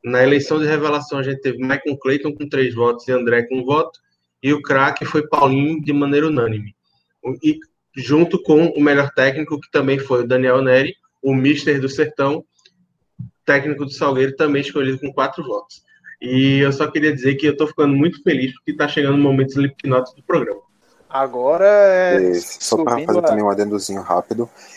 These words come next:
Speaker 2: Vai.
Speaker 3: Miller Fernandes e Totti revelados pelo Sport, Maicon Clayton e André, obviamente, revelados pelo Santa, e o Renato Henrique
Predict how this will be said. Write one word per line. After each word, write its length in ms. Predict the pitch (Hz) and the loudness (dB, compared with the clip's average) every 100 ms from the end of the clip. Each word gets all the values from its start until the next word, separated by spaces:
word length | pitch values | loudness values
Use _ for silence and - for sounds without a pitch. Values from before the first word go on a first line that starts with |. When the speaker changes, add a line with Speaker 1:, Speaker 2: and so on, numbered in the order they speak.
| - - 120 | -20 -20 -6
Speaker 2:
Vai. 140 | 123 120 | -2 0
Speaker 3:
Miller 200 | 113 113 | 0 -2
Fernandes 460 | - 104 107 98 | -4 -2 -2 -4
e 60 | 107 | -6
Totti 400 | - 90 87 92 | 0 0 0 -4
revelados 400 | 92 90 85 - | -4 -2 -2 -4
pelo 160 | 92 | -8
Sport, 560 | 98 - 101 113 131 - 135 - | -6 -4 0 0 -2 -10 -12 -4
Maicon 300 | 95 - 104 | -4 -2 -6
Clayton 320 | - 90 92 | -4 -4 -4
e 80 | 90 | -6
André, 320 | 87 80 - | -6 -8 -6
obviamente, 560 | - 87 87 87 85 - | -4 -4 -4 -8 -8 -10
revelados 380 | 85 87 87 - | -4 0 0 -2
pelo 180 | 95 92 | -10 -8
Santa, 560 | - 95 107 - 123 _ _ _ _ _ 98 | -8 -8 -8 -10 -14 _ _ _ _ _ -10
e 1120 | 104 113 117 113 104 92 85 82 78 73 - - | -8 -6 -6 -6 -6 -10 -12 -14 -14 -14 -16 -10
o 400 | 92 92 90 87 | -6 -2 -2 -4
Renato 380 | 98 95 - | -2 -4 -4
Henrique 580 | 104 101 107 - 120 120 | -6 -4 -6 -6 -8 -8